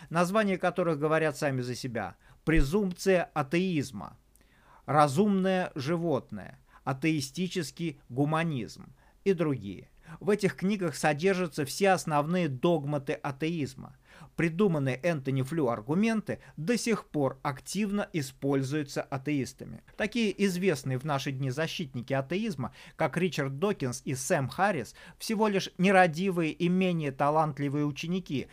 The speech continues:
главного атеиста Энтони Флю. Он даже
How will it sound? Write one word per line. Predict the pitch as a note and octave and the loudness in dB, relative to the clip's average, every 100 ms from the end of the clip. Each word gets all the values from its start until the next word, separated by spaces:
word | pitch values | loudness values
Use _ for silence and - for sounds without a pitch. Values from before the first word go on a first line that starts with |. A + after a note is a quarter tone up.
| - | -10
главного | - D3 E3 E3 C#3+ B2+ | 0 4 8 6 6 0
атеиста | B2+ D3+ C3+ E3 C3+ G#2 - - - - - | 0 -4 -2 -2 -2 -6 -10 -14 -12 -14 -4
Энтони | C#3 C3 C3+ C3 | -2 0 0 -2
Флю. | B2+ C#3+ A2+ - - - D3+ | -2 -2 -2 -6 -18 -20 -8
Он | - G#3 | -2 2
даже | G#3 F#3 | 4 2